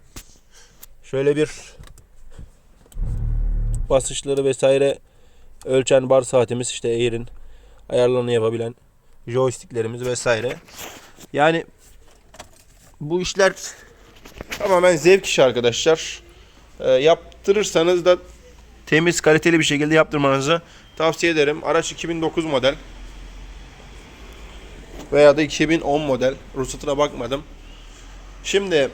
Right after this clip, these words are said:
bu araçta ne yapacağız ve müşterimiz bize ne için bıraktı? Bu araçta birinci olarak en mühim konu, araçta belli bir kilometre yapıldıktan sonra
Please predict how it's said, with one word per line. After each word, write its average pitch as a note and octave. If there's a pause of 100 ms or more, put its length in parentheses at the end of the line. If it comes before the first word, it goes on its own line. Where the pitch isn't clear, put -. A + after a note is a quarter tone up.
(360)
bu F#3+
araçta F#3+
ne D3
yapacağız F3+
ve F#3 (340)
müşterimiz F3+
bize F3+ (460)
ne F3+
için F#3
bıraktı? C3 (340)
Bu F#3
araçta G#3 (140)
birinci F#3+
olarak D#3+ (160)
en F#3
mühim D#3
konu, F#3 (480)
araçta G#3 (840)
belli G#3+
bir A3
kilometre F#3+
yapıldıktan G3
sonra G3